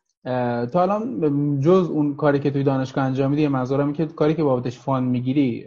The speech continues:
مشغول به کار دیگه‌ای هم هستی؟ یعنی کار، چون اجازه کار فکر نمی‌کنم، اه، نه که نداشته باشی. اینقدر سخت است که بچه‌ها فکر کنن اینجوری، حالا، اه، تصور من و چیزایی که شنیدم،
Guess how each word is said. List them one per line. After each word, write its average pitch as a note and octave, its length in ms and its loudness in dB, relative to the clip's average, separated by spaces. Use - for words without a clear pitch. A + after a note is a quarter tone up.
مشغول B2 420 0
به D3+ 100 0
کار C3 220 0
دیگه‌ای C3 280 0
هم D3+ 140 0
هستی؟ D#3 320 -4
یعنی A#2 220 0
کار، B2 400 -2
چون - 100 -8
اجازه C3+ 340 2
کار F3 540 -2
فکر D#3+ 200 -6
نمی‌کنم، A#2+ 480 -4
اه، A#2 60 2
نه D3+ 120 2
که F#3 100 0
نداشته A#2+ 440 2
باشی. A2 440 -8
اینقدر C#3+ 220 -2
سخت E3+ 360 0
است F#3 180 0
که G3+ 80 -2
بچه‌ها E3 360 0
فکر D#3+ 160 -8
کنن D#3+ 320 -6
اینجوری، C#3 460 0
حالا، A#2+ 380 -4
اه، B2+ 120 -2
تصور B2+ 500 0
من D#3+ 160 0
و D#3 60 0
چیزایی C3+ 260 -4
که C3+ 100 -4
شنیدم، A#2+ 460 -6